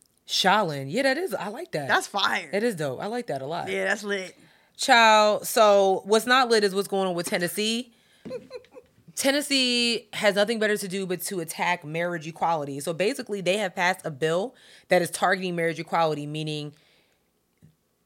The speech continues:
Speaker 1: the county clerks that sign marriage licenses
Speaker 2: Mm-hmm.
Speaker 1: can be like, "Mm, well, I don't really believe in gay marriage, so I'm not gonna process this."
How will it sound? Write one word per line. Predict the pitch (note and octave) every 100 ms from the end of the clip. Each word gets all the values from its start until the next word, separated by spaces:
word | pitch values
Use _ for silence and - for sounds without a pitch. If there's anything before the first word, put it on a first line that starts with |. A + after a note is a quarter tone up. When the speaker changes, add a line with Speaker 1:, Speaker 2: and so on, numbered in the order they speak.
| -
Speaker 1:
the | D#3+ F3+
county | - A3+ A#3 C4
clerks | - - G3+ C#3+ - -
that | E3+ D#3 D3 - _ _
sign | - - F#3+ F3+ F3+ F3+ F#3 F#3 _ _ _ _ _ _ _ E3+
marriage | F3+ F#3+ F#3+ E3
licenses | D#3+ D#3 C#3+ D3+ C#3+ C#3
Speaker 2:
Mm-hmm. | A3 G#3+ G3 F#3 B3 _ -
Speaker 1:
can | - F#3+ E3+ D#3+ D#3+
be | F3
like, | F3 E3 E3
"Mm, | F#3 G3+ G3
well, | F#3
I | E3+
don't | A3
really | A3 G3+
believe | F3+ F3+ E3+
in |
gay | D#3+ D#3
marriage, | D#3 D3+ C#3+ C3+
so | - D#3+ D3+ D3 D3
I'm | D3+ E3+
not | D#3 D3+
gonna | C#3+ C3+ C3 -
process | D#3+ D3 D3
this." | D3 G#2+ -